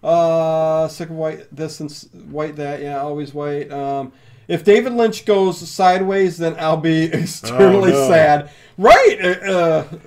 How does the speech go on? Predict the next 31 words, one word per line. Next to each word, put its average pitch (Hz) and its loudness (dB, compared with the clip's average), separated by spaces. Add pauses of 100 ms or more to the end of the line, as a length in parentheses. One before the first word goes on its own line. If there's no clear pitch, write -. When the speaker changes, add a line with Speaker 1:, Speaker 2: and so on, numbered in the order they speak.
(120)
Speaker 1:
uh, 151 -4
Jeremy 151 -2
M. 160 -4
Speaker 2:
I 165 -4
mean, 180 4
he's 226 4
Speaker 1:
Um, 165 0
Speaker 2:
weird, 180 8
but 156 4
I 190 6
don't 175 2
think 165 2
he's 123 -10
that 139 0
weird. 87 -10 (240)
Speaker 1:
uh, 165 6
Speaker 2:
<laughs> 208 4
So. 214 4
Speaker 1:
A-, - 8
Amy 214 6
Callahan 214 4
says 190 -4
there 185 0
are, 170 0
are, 160 2
are 147 -2
lots 165 0
of 165 -12
creeps, 165 -6
but 147 -8
the 143 -6